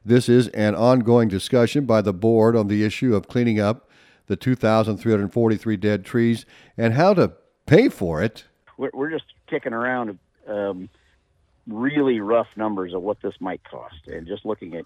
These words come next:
Speaker 2: comparing, comparing it to clearing and grubbing in, in other highway jobs. And there's a place you can go, uh, county engineer went onto a website where you can actually look and see what this is costing in other situations.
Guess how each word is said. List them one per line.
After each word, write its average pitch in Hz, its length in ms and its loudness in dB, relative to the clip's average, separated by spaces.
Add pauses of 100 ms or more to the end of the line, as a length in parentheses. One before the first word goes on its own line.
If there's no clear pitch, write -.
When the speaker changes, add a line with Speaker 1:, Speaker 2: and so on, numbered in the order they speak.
Speaker 2:
comparing, 98 680 -6 (280)
comparing 110 500 -6
it 98 100 -8 (100)
to 85 180 -8 (600)
clearing 160 320 2
and 123 100 -2
grubbing 123 440 2
in, 110 240 -6
in 110 160 -6
other 110 180 -2
highway 101 420 -4
jobs. 87 480 -10 (180)
And 98 200 -12
there's 98 220 -10
a 90 340 -10
place 117 220 -4
you 107 80 -14
can 101 160 -10
go, 104 320 -2
uh, 92 320 -8
county 101 180 -4
engineer 98 300 -8
went 95 140 -6
onto 92 280 -10
a 82 160 -8
website 85 440 -8
where 92 100 -12
you 95 100 -12
can 90 140 -14
actually 87 300 -12
look 87 180 -10
and 101 160 -20
see 95 100 -10
what 87 220 -10
this 98 160 -18
is 76 120 -20
costing 85 440 -12
in 82 80 -16
other 80 180 -16
situations. 82 680 -16